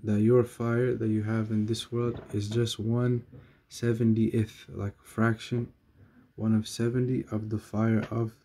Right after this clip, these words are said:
Jahannam. قَالُوا وَاللَّهِ إِنْ كَانَتْ لَكَافِيَةً. They said, "Oh, we swear, swear by Allah, O Messenger of Allah, just the fire of this world is sufficient to punish someone." There, uh,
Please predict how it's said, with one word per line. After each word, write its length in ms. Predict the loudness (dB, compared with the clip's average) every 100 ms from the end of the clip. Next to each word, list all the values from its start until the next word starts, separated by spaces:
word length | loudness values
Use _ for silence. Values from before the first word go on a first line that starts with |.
| -12
Jahannam. 460 | -4 -2 -2 -2 -8 _ -20 -20 _ -8
قَالُوا 280 | -2 2 2
وَاللَّهِ 360 | 2 2 2 4
إِنْ 220 | 4 2
كَانَتْ 360 | 0 2 0 0
لَكَافِيَةً. 760 | -2 0 0 0 2 4 4 0 -14 -8
They 100 | -8
said, 340 | -2 -2 -2 -6 _ _ -18 -8 0
"Oh, 160 | 4 6
we 60 |
swear, 320 | 4 0 -2 -2 _ _ -20 -20 -14
swear 320 | -4 0 2
by 180 | 2 2
Allah, 280 | 4 2 2
O 80 |
Messenger 580 | 4 4 2 -2 -2 0
of 180 | 0 0
Allah, 320 | -2 0 -2 -6 _ _ _
just 300 | -2 -2 0
the 80 | -4
fire 300 | 0 2 4
of 200 | 2 0
this 260 | -4 -2
world 340 | 0 2 4 2
is 140 | 0
sufficient 540 | -4 -6 -4 -4 -4 -4
to 80 |
punish 380 | -4 0 2 0 0
someone." 360 | 2 2 0 -4 _ _ _ _ _ _ _ _ _ -2
There, 160 | 0
uh, 960 | 0 -4 -4 -2 -4 -6 -16 _ _